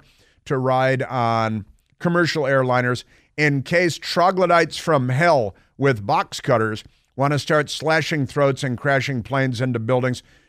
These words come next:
to murder thousands of people and start wars. You see, we created the Air Marshals, and they're men and women of the Air Marshal Service who carry firearms,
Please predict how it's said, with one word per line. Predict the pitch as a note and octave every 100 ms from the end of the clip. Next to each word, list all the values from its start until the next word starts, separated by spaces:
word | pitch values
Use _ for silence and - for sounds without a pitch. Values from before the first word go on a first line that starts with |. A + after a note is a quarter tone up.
| -
to | E3
murder | C3+ C3+ D3+ D3 C3+
thousands | - C#3 C#3 B2+ C3 A#2+
of | B2
people | C3 C3 B2+
and | A#2+ A#2
start | - A#2+ -
wars. | C3+ G3+ A#3 A#2+ - - _ _ -
You | B2+
see, | A#2 C3+ A#2+ - _
we | C3+ C#3+
created | - D3 C#3 C3
the | C3
Air | E3+ A#3
Marshals, | D3+ A2 - F#2 - _ _ _
and | C3 C3+ C3
they're | B2+ B2 A#2
men | C3 D3
and | C3+ B2
women | C3+ C#3
of | A2+ G#2
the | B2
Air | C3
Marshal | B2+ B2+ - B2+
Service | - C3+ A#2+ A#2 - _ _
who | C#3
carry | B2 - D#3+ D3
firearms, | C3 - D3+ C#3+ C#3 C3 C3 B2